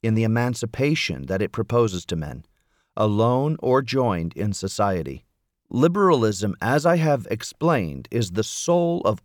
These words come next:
all revolution. It is equally, since its birth in the sixteenth century, the omnipresent enemy of our Lord Jesus Christ, the God incarnate.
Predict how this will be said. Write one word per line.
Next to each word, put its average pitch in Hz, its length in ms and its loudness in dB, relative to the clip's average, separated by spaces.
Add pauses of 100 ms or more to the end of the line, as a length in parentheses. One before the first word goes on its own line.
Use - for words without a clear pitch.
all 131 360 4
revolution. 117 720 2 (300)
It 123 140 0
is 113 140 0
equally, 156 540 0
since 135 360 -4
its 175 160 -2
birth 127 480 2
in 113 140 -2
the 101 80 0
sixteenth 123 500 -2
century, 98 560 -2 (200)
the 107 220 -2
omnipresent 143 960 2 (180)
enemy 120 540 -2 (200)
of 101 140 0
our 104 140 4
Lord 113 340 4
Jesus 98 400 -4
Christ, - 580 -4 (280)
the 117 140 2 (120)
God 127 340 4
incarnate. 120 680 -2